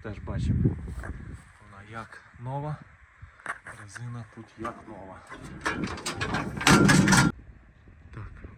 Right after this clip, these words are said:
ось такий у нас вигляд тут. Е, зараз по вітер,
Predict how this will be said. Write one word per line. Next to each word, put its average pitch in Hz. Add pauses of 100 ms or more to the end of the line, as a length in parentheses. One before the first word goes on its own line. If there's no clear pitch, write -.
ось 123
такий 113
у -
нас 101
вигляд 104 (140)
тут. 143 (2250)
Е, 135 (260)
зараз 117 (120)
по 139 (1300)
вітер, 107